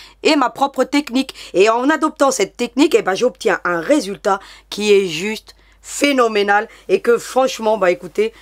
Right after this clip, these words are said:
<laughs> moi j'aime bien. En plus, c'est très, très doux. Et puis, en fonction des tissus que vous allez employer, vous allez obtenir des résultats originaux et uniques, des pièces uniques, parce que vous aurez beau en faire cinquante mille des sacs, si vous utilisez des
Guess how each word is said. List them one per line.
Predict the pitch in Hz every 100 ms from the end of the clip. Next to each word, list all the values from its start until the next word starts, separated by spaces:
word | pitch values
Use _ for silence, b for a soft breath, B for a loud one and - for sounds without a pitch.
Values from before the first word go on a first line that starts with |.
| B
<laughs> | B -
moi | 269 262
j'aime | 254 208
bien. | 208
En | 233
plus, | 196
c'est | - 175 -
très, | - 339
très | - 254
doux. | 202 247 311 B B B
Et | 214
puis, | 220 311
en | 262
fonction | - 359 311 339 320
des | 247
tissus | 320 - 302
que | 226
vous | 202 233
allez | 339 311
employer, | 208 - 180 175 277 B B -
vous | 170
allez | 247 285
obtenir | - - 175 220 208
des | 190
résultats | 180 160 175 151 165 156 b b _
originaux | 294 320 262 196 214 190 196 b b b _
et | 220 202 -
uniques, | 339 311 254 - - _ 160
des | 254 262
pièces | - - 262 262 - 269
uniques, | 269 240 - -
parce | 165 -
que | 226
vous | 175 247 349
aurez | 359 320 254
beau | 302 285 B B B
en | 202 -
faire | 247 -
cinquante | - 349 294 302 -
mille | 277 247
des | 220
sacs, | - 262 -
si | - 185
vous | 208 185
utilisez | 202 294 285 226 180
des | 151